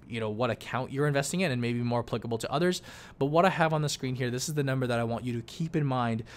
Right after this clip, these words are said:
And I don't want you to think that you are paying zero point six five because you are paying a little bit more.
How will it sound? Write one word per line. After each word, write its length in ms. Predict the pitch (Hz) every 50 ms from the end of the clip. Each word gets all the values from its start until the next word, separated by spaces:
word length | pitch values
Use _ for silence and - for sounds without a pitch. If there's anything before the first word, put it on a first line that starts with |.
| - - - - - -
And 120 | - 127 127
I 40 | 131
don't 180 | 147 160 156
want 180 | 165 165 - -
you 60 | 156
to 240 | 151 - - 147 131
think 540 | 135 - - - - - - 165 165 165 -
that 100 | 147 139
you 120 | 143 139
are 60 | 139
paying 220 | 131 - 151 135 120
zero 180 | 123 139 135
point 160 | 131 139 131
six 160 | 127 - 151 -
five 180 | 208 226 202
because 220 | 202 202 - 208 208
you 80 | 202
are 80 | 170 170
paying 200 | 170 165 170 165
a 20 |
little 160 | 147 143 143
bit 100 | 139 131
more. 200 | 120 139 110 -